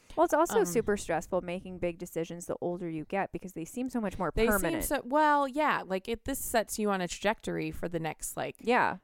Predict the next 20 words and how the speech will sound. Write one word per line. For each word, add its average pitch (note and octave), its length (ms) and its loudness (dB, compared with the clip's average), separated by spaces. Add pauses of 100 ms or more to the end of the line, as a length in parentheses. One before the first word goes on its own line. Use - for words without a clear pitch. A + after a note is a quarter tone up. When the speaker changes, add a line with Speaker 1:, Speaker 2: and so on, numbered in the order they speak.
(100)
Speaker 2:
few E3 300 -2
years. F#3 560 2
Speaker 1:
Absolutely. G3 600 4
Speaker 2:
And F#3+ 60 -6 (140)
it's, F#3 180 -4
it's - 40 -6
painting E3 840 -4
the - 100 -2
arc - 420 0 (100)
that E3+ 240 -2
will D#3+ 160 2
be E3 480 -4
your E3+ 460 2
entire D#3+ 460 0
career. G3 540 2
Speaker 1:
Exactly. F#3 520 -4
Speaker 2:
So, G#3 160 4
yeah, G#3+ 440 2 (120)
I'm, F#3 240 0 (220)
like, D#3 400 -6